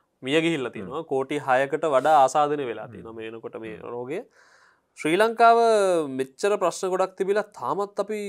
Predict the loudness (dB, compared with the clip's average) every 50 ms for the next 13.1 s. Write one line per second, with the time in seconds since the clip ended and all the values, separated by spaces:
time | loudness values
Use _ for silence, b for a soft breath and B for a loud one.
0 | -8 -10 -10 -12 -14 -10 -10 -8 -8 -8 -10 -10 -10 -8 -8 -6 -6 -4 -6 -6
1 | -4 -6 -6 -6 -6 -8 -10 -6 -6 -4 -4 -4 -6 -6 -6 -6 -8 -8 B B
2 | B B B B B B B B _ -4 -2 -2 -2 -2 0 0 0 -2 0 0
3 | 0 0 0 0 -2 -4 -8 _ _ _ _ _ _ _ -20 -20 -20 -20 -18 -8
4 | -2 -2 0 0 0 4 6 6 8 8 8 8 6 6 4 2 0 0 0 0
5 | 2 2 4 4 6 6 6 4 6 6 4 4 2 0 0 0 0 0 2 2
6 | 2 0 0 0 0 0 0 2 2 2 2 0 -2 -4 B B B B B _
7 | 2 2 4 4 4 4 2 2 0 0 0 0 0 0 0 2 2 2 2 2
8 | 2 0 0 0 -2 -2 -6 -8 -6 -6 -8 -8 -8 -6 -6 -4 -2 -2 -2 -2
9 | -4 -6 -10 -14 -20 -20 -20 -20 _ _ _ _ -6 -2 0 0 2 2 2 2
10 | 2 2 0 0 -2 -2 -2 -6 _ _ _ -4 0 2 4 4 6 6 6 6
11 | 4 4 2 -2 -2 -4 -8 -10 -12 -12 -16 -16 -12 -4 0 2 2 2 4 4
12 | 4 4 4 4 2 0 -2 -4 -4 -4 -4 -4 -4 -4 -6 -4 -2 -2 -2 -4
13 | -6